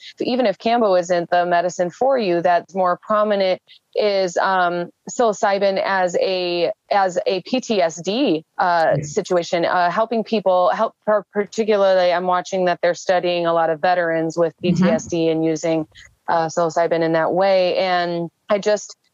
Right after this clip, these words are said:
Speaker 1: there is so much beauty in it, and that it require, I think that this more than ever is please, you know, work with a practitioner and a professional and someone who's really studied the work and the medicine,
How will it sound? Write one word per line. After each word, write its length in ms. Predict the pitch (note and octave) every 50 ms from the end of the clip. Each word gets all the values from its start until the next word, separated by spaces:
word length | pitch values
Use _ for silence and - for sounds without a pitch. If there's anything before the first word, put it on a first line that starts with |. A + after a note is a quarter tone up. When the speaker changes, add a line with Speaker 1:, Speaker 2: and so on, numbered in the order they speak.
| _ _
Speaker 1:
there 220 | - A3 G#3+ A3+ G#3+
is 160 | A3 G#3 -
so 580 | - - - A3+ G#3 G3+ G#3 G#3 G3+ G3+ G3+ G3
much 480 | G3 F#3+ F#3 F#3 F3+ - - - - _
beauty 560 | - F#3+ F#3 F#3+ G3 F#3 F#3+ F#3 F3+ F3 - F#3+
in 140 | F#3 F3+
it, 180 | F3 E3+ E3+ - -
and 440 | A#3 B3 A#3+ G#3 F3+ E3+ E3+ F3+ F3 E3+
that 160 | F#3 F3+ F3+
it 160 | F3+ E3+ A#2+ -
require, 680 | F3+ E3+ - - - A3 G#3 F#3+ F#3 F3+ E3+ E3 -
I 140 | - G3 F#3
think 240 | - G#3 G3 F3+ -
that 300 | F#3 F3+ F3 E3+ D#3+ - _ _ _ -
this 220 | G#3+ G#3 - -
more 220 | G3+ G3 F#3+ F#3 E3+
than 160 | F3 F3 F3
ever 400 | - - G3 F#3+ F3 F#3 F3+ E3
is 280 | C#3 F3 F3 E3+ - -
please, 500 | _ - A#3+ A3+ A3 G#3+ G#3 G3 - - - _ -
you 100 | G3+ G3+
know, 140 | F#3 F3 E3+
work 300 | E3 E3 F#3+ G3+ F#3+ -
with 160 | G3 F#3 F3+
a 40 | F3
practitioner 680 | - - F#3+ F3 E3+ - - G3 F3 - - F3+ F3 F3
and 160 | - E3 E3+
a 40 | E3
professional 600 | - F3+ E3+ - F3+ F3 E3+ - - F#3 F3 E3+
and 160 | D#3+ E3 D#3+
someone 300 | - - F3+ F3 E3+ F3
who's 200 | E3+ F3+ E3+ -
really 240 | F3+ F3 E3+ E3+ E3
studied 460 | D#3 - - F3+ E3+ E3 D#3+ D#3+ D#3
the 80 | - E3+
work 260 | D#3 E3+ E3 E3 -
and 140 | E3 E3 D#3+
the 40 | D#3+
medicine, 560 | E3 E3 D#3+ E3+ D#3 - - E3+ D#3 D3+ D#3